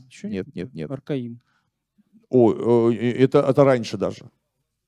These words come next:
Speaker 2: Это раньше. А появление спецованного колеса — это, это, это раньше. И вот с этого времени начинается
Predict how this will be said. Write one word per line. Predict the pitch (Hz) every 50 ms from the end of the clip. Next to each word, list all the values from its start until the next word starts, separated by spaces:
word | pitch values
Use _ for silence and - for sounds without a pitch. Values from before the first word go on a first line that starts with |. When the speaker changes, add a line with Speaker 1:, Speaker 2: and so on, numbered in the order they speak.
| _ _ _ _ _ _ _ _ _ _ _ _ -
Speaker 2:
Это | 120 120 - 131
раньше. | 127 127 120 117 107 - - - - - -
А | - - 123 127 131 143 143
появление | - 185 180 165 185 220 220 190 185
спецованного | 165 - - 196 - - 202 180 175 170 165 165
колеса — | - 165 160 165 147 - 208 208 190
это, | 175 180 139 147
это, | 156 160 160 160 165 135 175
это | 170 170 156 170
раньше. | 165 175 170 156 156 - - 135
И | 156 180
вот | 185 190 -
с | 208
этого | 190 208 202 196 170
времени | 185 220 247 254 233 202
начинается | 185 180 170 - 147 135 180 196 220 214 208 - 202 202